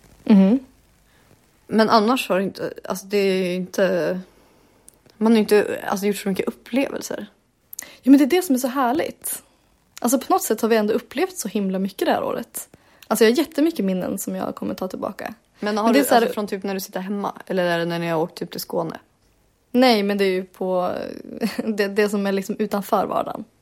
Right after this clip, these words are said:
Speaker 1: Som
Speaker 2: Ja.
Speaker 1: jag kommer ihåg. För alla vardagsgrejer, det kommer vara en dag. Som, <laughs>
Speaker 2: Mm.
Speaker 1: som, liksom. Om jag tänker tillbaka på de trehundra dagarna, då kommer det vara sammansatt i en. <laughs>
Speaker 2: Ja.
Speaker 1: Men gud, just det. Jag upptäckte ju Jo-, Joes, eh,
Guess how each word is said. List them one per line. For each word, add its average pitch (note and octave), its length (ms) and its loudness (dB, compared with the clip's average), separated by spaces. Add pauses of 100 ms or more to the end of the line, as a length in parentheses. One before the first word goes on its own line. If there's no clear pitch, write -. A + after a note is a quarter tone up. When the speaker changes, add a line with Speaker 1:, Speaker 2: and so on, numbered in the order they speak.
(100)
Speaker 1:
Som F#3+ 140 -6
Speaker 2:
Ja. G3 60 0
Speaker 1:
jag F#3+ 80 -2
kommer G3 280 -8
ihåg. F#3 100 -10 (360)
För A3+ 80 0
alla A#3+ 200 4
vardagsgrejer, A#3 560 0
det F#3+ 80 -4
kommer G3+ 180 -4
vara F#3 100 -2
en F3+ 180 -6
dag. - 280 -8
Som, - 140 -12
<laughs> G3 440 -2
Speaker 2:
Mm. G3+ 140 -2
Speaker 1:
som, G#3+ 160 -2 (560)
liksom. B3 380 -2 (960)
Om A3+ 80 -2
jag A#3+ 200 2
tänker A3 220 2
tillbaka G3+ 380 -2
på F#3+ 100 -2
de F#3 140 -2
trehundra F#3 400 -4
dagarna, F#3 360 -2
då F#3+ 80 -4
kommer F#3 200 -4
det F#3+ 60 0
vara F#3 120 -2
sammansatt F#3 440 -4
i - 100 -6
en. - 320 -4 (240)
<laughs> B3+ 80 -2 (340)
Speaker 2:
Ja. G3 160 2 (2750)
Speaker 1:
Men B3 140 6
gud, A#3+ 260 4
just B3 180 0
det. F#3+ 60 2
Jag G3 120 2
upptäckte G#3+ 400 -4
ju G3 240 0
Jo-, F#3+ 500 -2
Joes, G3 800 -2
eh, - 320 -4